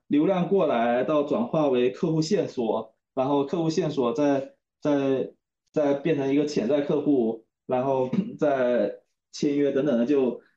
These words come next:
就是把这个整个流程给建立起来，然后还有就新签，就把新签跟销售分开，就是新签签进来，然后让，呃，续约团队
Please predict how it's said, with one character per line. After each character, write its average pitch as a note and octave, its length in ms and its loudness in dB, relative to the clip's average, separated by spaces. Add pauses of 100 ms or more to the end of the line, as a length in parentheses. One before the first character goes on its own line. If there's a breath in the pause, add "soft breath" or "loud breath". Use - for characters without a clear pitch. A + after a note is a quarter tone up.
(180)
就 D3 140 0
是 C3+ 340 2
把 G2+ 400 -4
这 C#3+ 160 -2
个 B2 500 2
整 A#2+ 160 -2
个 C3 540 0
流 B2+ 240 2
程 B2+ 260 0
给 A2 340 0
建 - 220 -2
立 B2 80 -2
起 A#2 140 -6
来， - 140 0
然 B2 120 0
后 C#3 320 0 (300 loud breath)
还 C#3 160 0
有 B2 460 2
就 C#3 320 0
新 F3 280 0
签， E3 260 -2
就 D#3 440 0
把 A#2 160 -2
新 F#3+ 200 0
签 F#3+ 160 2
跟 F#3 100 2
销 F#3+ 180 0
售 A#3 160 -2
分 F#3+ 160 0
开， F#3 360 0 (260 soft breath)
就 D#3+ 160 0
是 D3 520 2
新 F3+ 220 2
签 F#3 420 2
签 F#3 200 -2
进 F#3 100 2
来， B2+ 220 0
然 A#2+ 180 0
后 D3 240 2
让， C#3+ 400 0 (300)
呃， A#2+ 720 2
续 F#3 200 0
约 D#3+ 180 4
团 D3 180 -2
队 C#3 440 0